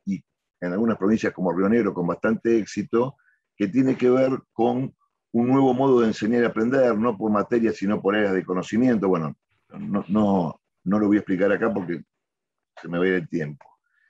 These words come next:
Tenemos que tener esa escuela que desarrolle valores, una ciudadanía plena. El foco de, de la escuela tiene que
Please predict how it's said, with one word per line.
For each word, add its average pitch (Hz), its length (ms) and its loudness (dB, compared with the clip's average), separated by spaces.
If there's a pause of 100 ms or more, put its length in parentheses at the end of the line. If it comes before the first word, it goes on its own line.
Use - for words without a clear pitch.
(120)
Tenemos 139 380 0
que 110 160 2
tener 113 240 0
esa 110 160 -4
escuela 113 320 0
que 95 80 -2
desarrolle 98 520 -4
valores, 113 600 0 (240)
una 120 180 0
ciudadanía 101 600 0
plena. 98 500 0 (720)
El 139 160 2
foco 160 640 -2 (380)
de, 92 240 -2
de 98 160 0
la 110 80 0
escuela 156 360 0
tiene 127 220 0
que 113 200 -6